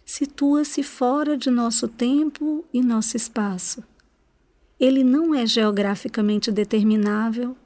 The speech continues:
e também o tempo transcorre de modo diverso. Mas o marujo Harriet continua vivendo nesta realidade,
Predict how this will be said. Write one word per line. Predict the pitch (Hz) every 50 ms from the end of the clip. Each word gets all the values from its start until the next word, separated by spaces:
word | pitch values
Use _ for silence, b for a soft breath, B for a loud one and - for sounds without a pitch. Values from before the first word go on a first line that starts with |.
| _ _ _ _ _ _ _ _ -
e | -
também | - - 269 233 226 240 240 247 262
o | 269
tempo | 269 - 254 247 247 233 262 233
transcorre | 254 233 240 240 240 - - - 233 220 214 208 202 202
de | 214 185 - 220
modo | 208 208 202 196 196 190 208
diverso. | 190 214 214 208 220 202 196 196 190 - - - - - - _ _ _ _ _ _ _ _ _ _ _ _ _ _ _ _ _ _ _ _ _ _ _ _ _ _ _ _ _ _ _ _ _ _ _ _ _ _ _ _ _ _ _ _ _ _ _ _ _ _ _ _ _ _
Mas | - 220 208 202 196 196 185 208
o | 202
marujo | 196 196 196 196 196 226 254 254 226 - 214
Harriet | 202 - - 208 208 208 202 196 196 196 - - - - - _ _ _ _ _ _ _ _ _ _ _ _
continua | - - 214 202 196 - - 214 196 196 202 220 247 269 285 277
vivendo | 269 277 277 262 262 - 220 214 208 214 208 202 214
nesta | 202 202 202 196 202 - - -
realidade, | 208 175 196 208 202 202 196 202 208 196 190 185 180 185 180 175 165 - 175